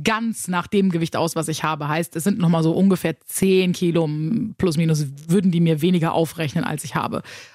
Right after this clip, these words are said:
Ähm, das heißt, ich habe da achtzig Kilo reingeschrieben, weil ich da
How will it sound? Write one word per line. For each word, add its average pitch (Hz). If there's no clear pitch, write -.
Ähm, 240
das 196
heißt, 202
ich 202
habe 233
da 208
achtzig -
Kilo 208
reingeschrieben, 196
weil 175
ich 165
da 170